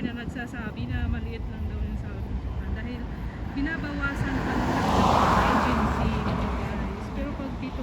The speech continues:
ka, direct ka magtatrabaho, tapos mag-ano ka pa, mag-overtime,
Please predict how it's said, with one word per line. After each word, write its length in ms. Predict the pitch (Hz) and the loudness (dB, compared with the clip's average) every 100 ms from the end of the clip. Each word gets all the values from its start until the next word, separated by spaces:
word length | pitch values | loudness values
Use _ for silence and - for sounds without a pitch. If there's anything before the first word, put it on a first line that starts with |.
| - | -4
ka, 80 | |
direct 360 | 208 - 254 - | -4 -4 -4 -4
ka 60 | - | -4
magtatrabaho, 880 | - 214 208 277 302 294 247 220 202 208 - - - - - | -4 -4 -4 -4 -4 -4 -4 -4 -6 -6 -6 -6 -6 -6 -4
tapos 240 | 240 240 - | -4 -4 -4
mag-ano 340 | 220 240 240 247 | -6 -4 -6 -6
ka 120 | 226 - | -6 -6
pa, 80 | - - - - - - - - - - - | -4 -4 -4 -6 -6 -8 -6 -4 -4 -4 -4
mag-overtime, 1120 | - - - - - 269 - - - - 262 | -4 -4 -2 -2 -2 -2 -2 -2 -2 0 0